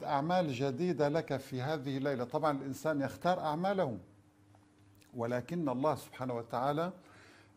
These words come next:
عندما يجد أن عبدًا من عباده يلتجئ إلى الله في هذه الليلة، الله يقربه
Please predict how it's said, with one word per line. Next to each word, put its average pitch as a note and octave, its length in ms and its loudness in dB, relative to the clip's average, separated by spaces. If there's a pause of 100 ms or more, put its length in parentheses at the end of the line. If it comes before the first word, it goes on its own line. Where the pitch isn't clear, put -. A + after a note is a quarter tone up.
عندما D3 640 2
يجد D3+ 440 2
أن C#3 220 0
عبدًا D3+ 400 4
من C#3 200 2
عباده B2 640 0 (640)
يلتجئ F3 800 4
إلى E3 100 6
الله D#3 240 6
في C#3+ 200 0
هذه C3+ 300 2
الليلة، C3+ 360 2
الله C#3+ 220 4
يقربه C#3+ 720 0